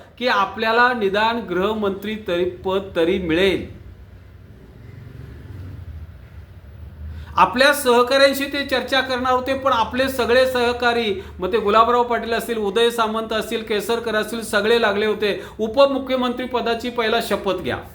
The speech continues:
आम्ही, तुम्ही तुमच्या शब्दाबाहेर नाही, पण पहिला शपथ घ्या." काय करायचं? इकडे आड तिकडे विहीर अशी परिस्थिती झाली होती.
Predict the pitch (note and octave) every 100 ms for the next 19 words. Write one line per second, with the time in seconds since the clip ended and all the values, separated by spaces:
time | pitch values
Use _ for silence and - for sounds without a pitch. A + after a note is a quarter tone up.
0 | - - - - - - - - - -
1 | - - - - - - - - - -
2 | - - F3+ A#3 C#4+ D4+ D4+ B3 C4 C4+
3 | C4+ A#3 G#3+ C4 B3+ B3+ - - - -
4 | - - - - G3 F#3+ A3 A3+ G#3 G#3
5 | G#3 G3 F3 E3+ D3+ - - G#3 G#3+ G#3+
6 | F#3+ G3+ G3+ D3+ - A2 - - - -
7 | - - - - - - - - - -
8 | - - - - - - A3+ C4 D#4 D4+
9 | C#4 C4+ C4+ A#3+ C#3 - - - - -
10 | - - - - D#3 D#3+ F#3 F#3+ F#3+ G3+
11 | G3 - C#3+ E3+ F3+ F3 E3 F3 D#3 -
12 | - - - D3 G#3 G3+ D#3+ - - G#2+
13 | F#2+ - - -